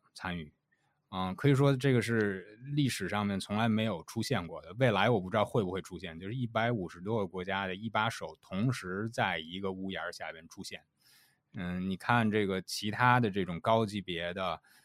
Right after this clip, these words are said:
大规模的，呃，全球政治事件都不会有这么多个国家元首同时出现在一个地方。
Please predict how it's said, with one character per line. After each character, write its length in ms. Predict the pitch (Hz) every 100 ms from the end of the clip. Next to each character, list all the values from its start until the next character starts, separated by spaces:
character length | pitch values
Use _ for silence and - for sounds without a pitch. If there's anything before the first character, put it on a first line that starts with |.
| _
大 240 | - 104 98
规 180 | 110 110
模 340 | 98 82 90
的， 280 | 104 82 - _ _ _ -
呃， 580 | 90 90 87 87 85 104
全 240 | - 98 101
球 240 | 95 95
政 220 | 95 98
治 60 | 87
事 180 | - 87
件 260 | 90 85 85 _
都 160 | 143 135
不 160 | 113
会 80 | 117
有 100 | 90
这 200 | - 175
么 160 | 117 90
多 260 | 90 90
个 120 | 87 80
国 120 | 85
家 120 | 85
元 120 | 85
首 140 | 80 78
同 300 | - 90 117
时 200 | 127 104
出 180 | 101 101
现 140 | 90
在 140 | 80 76
一 100 | 73
个 80 | 73
地 140 |
方。 100 | 76